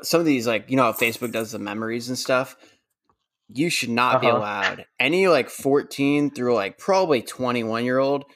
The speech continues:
Speaker 1: like, you shouldn't be allowed to have any kind of <laughs> social media in that time, 'cause the stuff you put on there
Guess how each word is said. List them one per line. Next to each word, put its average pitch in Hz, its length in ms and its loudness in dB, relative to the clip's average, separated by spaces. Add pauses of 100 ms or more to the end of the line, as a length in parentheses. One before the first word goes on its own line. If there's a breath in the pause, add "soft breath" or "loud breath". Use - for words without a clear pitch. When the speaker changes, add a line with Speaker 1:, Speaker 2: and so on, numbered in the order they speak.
(140 soft breath)
Speaker 1:
like, 113 180 -6
you 151 120 4
shouldn't 160 380 0
be 139 60 4
allowed 120 340 4
to 113 60 -2
have 113 260 -2
any 117 260 -2
kind 117 220 -2
of 107 80 -4
<laughs> - 100 -6
social 123 300 0
media 117 340 2
in 107 100 -8
that 107 200 -8
time, 104 260 -12
'cause - 160 -16
the 135 80 -10
stuff 226 380 -2
you 170 100 -6
put 139 220 0
on 170 160 0
there 180 260 0